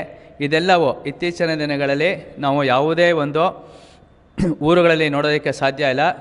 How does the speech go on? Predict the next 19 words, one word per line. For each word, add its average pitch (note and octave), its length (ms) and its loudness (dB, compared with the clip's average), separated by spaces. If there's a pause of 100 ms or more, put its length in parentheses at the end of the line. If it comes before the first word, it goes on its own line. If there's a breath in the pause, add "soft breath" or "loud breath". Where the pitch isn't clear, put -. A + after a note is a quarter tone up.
(100)
ಗ್ರಾಮೀಣ E3 460 0
ಪ್ರದೇಶದ D3+ 540 -2
ಸೊಬಗಡನ್ನು D#3+ 800 0 (540 loud breath)
ಬೆಂಬಲಿಸುವುದರ D#3 680 2
ಜೊತೆಯಲ್ಲಿ C#3 520 0 (920)
ನಮ್ಮ D#3 220 2 (460)
<clears throat> C#3+ 440 -10
ಕುಶಲಕರ್ಮಿಗಳು D#3 800 2 (120)
ಕೌಶಲ್ಯ D#3+ 380 2
ಪೂರ್ಣತೆಯಿಂದ D3 640 0 (100)
ಮಾಡ್ತಕ್ಕಂತಹ C#3 600 0 (480 loud breath)
ಗ್ರಾಮೀಣ D#3+ 460 2
ಕಸುಬಿಗೆ D3+ 600 0 (180)
ಬೆಂಬಲವನ್ನು D3 520 2
ಸೂಚಿಸುವ D3 500 -4
ನಿಟ್ಟಿನಲ್ಲಿ C#3+ 540 0 (160)
ಈ C#3 140 -2
ಎಲ್ಲ C#3 180 0
ಅಪರೂಪದ D3 560 0